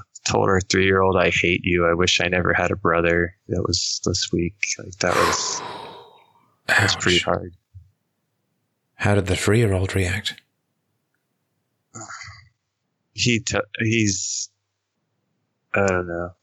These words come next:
Speaker 1: He, he did, he cries. He'll be upset. And, like, he wants to play with them. He looks up to him. He wants to be around him.
Speaker 2: Not for long.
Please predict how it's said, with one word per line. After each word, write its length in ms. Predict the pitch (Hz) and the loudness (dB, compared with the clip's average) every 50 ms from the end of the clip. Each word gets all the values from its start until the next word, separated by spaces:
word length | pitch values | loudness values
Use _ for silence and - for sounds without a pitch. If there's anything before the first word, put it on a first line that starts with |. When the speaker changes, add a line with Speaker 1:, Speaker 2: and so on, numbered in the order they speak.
| _ | _
Speaker 1:
He, 260 | - 113 113 113 110 98 - | -2 0 0 0 0 -2 -2
he 120 | - 113 | -2 0
did, 200 | 107 110 107 98 98 | 2 2 2 0 0
he 160 | - - 127 110 | -2 -2 -2 0
cries. 640 | - - - 87 90 92 92 92 90 - - - - - - | 0 0 2 2 4 2 2 0 -2 -4 -6 -8 -10 -4 0
He'll 140 | 107 101 92 | 0 0 2
be 220 | 101 101 90 90 | 2 0 2 2
upset. 440 | 85 - - - - 87 87 90 - - - | 0 0 -2 -2 0 2 2 2 0 -2 -6
And, 120 | - 92 87 | -10 -14 -12
like, 260 | 82 85 85 - _ _ _ _ _ _ _ _ _ _ _ _ _ _ _ _ _ _ _ _ _ _ _ | -6 -6 -6 -8 _ _ _ _ _ _ _ _ _ _ _ _ _ _ _ _ _ _ _ _ _ _ _
he 140 | - 104 104 | -2 -2 2
wants 260 | 101 104 107 101 - - | 4 2 2 2 0 -4
to 80 | 113 | -4
play 280 | - - - 82 87 95 | -2 2 2 4 4 4
with 160 | 95 90 - | 2 2 0
them. 240 | - 85 85 87 87 | 0 -2 -2 -2 -2
He 100 | 92 92 | -2 0
looks 280 | 90 95 98 98 - - | 0 0 0 0 -2 -2
up 180 | 92 95 - - | -4 -4 -4 -4
to 120 | - - 92 | -4 -4 -2
him. 300 | 90 87 85 - - _ _ - | -4 -6 -6 -8 -14 _ _ -12
He 160 | 85 87 92 | -12 -12 -10
wants 360 | 90 87 90 - - - - | -12 -14 -10 -10 -8 -8 -6
to 120 | - 87 82 | -6 -6 -4
be 180 | 87 92 87 87 | -2 0 0 2
around 340 | 85 87 90 92 98 101 95 | 2 2 0 0 -2 -2 -2
him. 220 | 90 90 - - _ _ _ _ _ _ - 90 | -4 -4 -4 -10 _ _ _ _ _ _ -8 -6
Speaker 2:
Not 180 | 87 82 80 - | -6 -6 -4 -2
for 100 | 95 98 | 0 0
long. 300 | 113 131 131 120 120 | 2 2 2 2 0